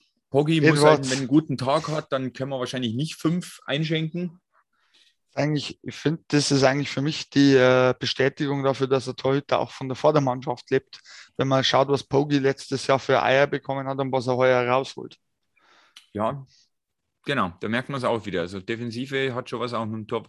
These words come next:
Speaker 1: zu tun.
Speaker 2: Hm.
Speaker 1: Ja, äh, Sonntag spielen wir gegen Schwenningen. Es
Speaker 2: Da
Speaker 1: muss
Speaker 2: haben wir ja
Speaker 1: eigentlich ein
Speaker 2: eigentlich
Speaker 1: Pflichtsieg her, aber wie wir immer wissen, bei den Straubingern gegen die Schwachen spielen wir ja dann immer ein bisschen schlechter als gegen die Guten.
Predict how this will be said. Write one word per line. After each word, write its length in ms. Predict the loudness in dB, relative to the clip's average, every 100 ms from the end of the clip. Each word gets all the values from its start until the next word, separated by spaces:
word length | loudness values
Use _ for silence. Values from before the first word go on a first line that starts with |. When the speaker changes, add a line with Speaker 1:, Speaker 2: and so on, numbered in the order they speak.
| -16
Speaker 1:
zu 180 | -16
tun. 220 | -10 -12 -12 -20 -20 _ _ _
Speaker 2:
Hm. 140 | -16 -16 _ _
Speaker 1:
Ja, 280 | 0 2 2
äh, 220 | 2 2 0
Sonntag 500 | -2 -2 -2 -4 -10
spielen 240 | -14 -8 -6
wir 80 |
gegen 180 | -4 -4
Schwenningen. 600 | -2 -2 0 0 -2 -4 _ _ _ _ _ -20 -8
Es 140 | -2
Speaker 2:
Da 60 | 0
Speaker 1:
muss 100 | 2
Speaker 2:
haben 60 | 2
wir 120 | 2
ja 80 | 2
Speaker 1:
eigentlich 160 | 0
ein 60 | -2
Speaker 2:
eigentlich 220 | -6 -8 _ _
Speaker 1:
Pflichtsieg 600 | 0 2 2 2 -2 -2
her, 260 | 2 4 6
aber 320 | 4 4 0
wie 100 | -2
wir 140 | -2
immer 220 | 0 -2 -4
wissen, 260 | -8 -2
bei 80 | -2
den 140 | 0
Straubingern 580 | -2 0 0 0 0 -4
gegen 180 | -6 -6
die 120 | -4
Schwachen 420 | 0 2 2 0
spielen 240 | -2 -2 0
wir 120 | 2
ja 60 | 2
dann 140 | 0
immer 140 | 0
ein 100 | -2
bisschen 300 | -2 -4 -2
schlechter 380 | 0 0 2 2
als 180 | 2 0
gegen 200 | -4 -4
die 100 | -4
Guten. 380 | -4 -6 -6